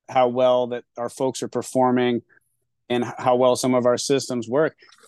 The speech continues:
is share our customer feedback directly with them. If you go into just our, you know, our little bus room where they take the dirty plates, scrape 'em off, put 'em in the trash, wash their hands, and go, "Wow, there's a bulletin board there with all kinds of bids and stuff."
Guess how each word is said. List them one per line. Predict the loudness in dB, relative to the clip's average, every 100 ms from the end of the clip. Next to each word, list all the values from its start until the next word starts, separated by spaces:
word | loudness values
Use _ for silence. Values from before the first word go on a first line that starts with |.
| -6
is | -4 -4
share | -6 -4 -4 -4
our | -6
customer | -10 -12 -12 -14
feedback | -6 -4 -2 -6 -6
directly | -6 -6 -4
with | -4 -4
them. | -6 -10 -14 _ _ _ _ _ _ -2
If | 2
you | 4
go | 4 4
into | 2 2
just | 0 2
our, | 2 0 -2 -6
you |
know, | -2
our | -2
little | -2 -2 0
bus | 2 0 2
room | 0 0
where | 0
they | -4
take | -4 -6
the | -6 -4
dirty | -4 -4
plates, | -4 -4 -2
scrape | -4 -4
'em | -4
off, | -4 -4
put | -6
'em |
in | -6
the |
trash, | -6 -4 -2 -4 -8 _ _ _
wash | -2 -2 -2
their | -8
hands, | -8 -8
and |
go, | -2
"Wow, | 0 0
there's | -2
a | -4
bulletin | -6 -8 -8 -8
board | -8 -6
there | -6
with | 0
all | 0 0
kinds | -4 -6
of | -8 -10 _ -6
bids | -4 -4
and | -2
stuff." | -2